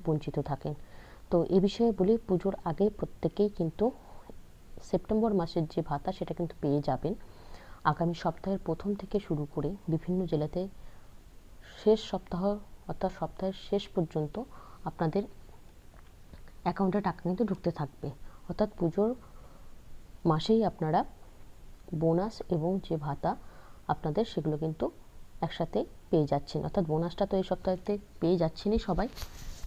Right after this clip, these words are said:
যাদের ডিলে আছে আগামী সোমবারের মধ্যেই হয়ে যাবে। আর সেপ্টেম্বর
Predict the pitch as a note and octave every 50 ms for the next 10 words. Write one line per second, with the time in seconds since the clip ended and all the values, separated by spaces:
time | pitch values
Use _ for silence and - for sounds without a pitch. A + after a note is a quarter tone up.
0 | - - D#3 D3+ F#3 E3+ D3+ - E3 E3+ F3+ F#3 G3 - A#3+ G#3 E3 D#3 D#3+ E3
1 | - - E3+ D#3+ D#3 D#3+ D#3+ E3+ F3 D#3 D3+ D3 - F#3+ F#3 D#3+ D#3+ F#3+ F#3 F3+
2 | G#3 G3+ A#3+ C#4+ - - - - - - - - - - - D3+ D3+ D#3+ - -
3 | G#3 G3+ - - B3+ B3 B3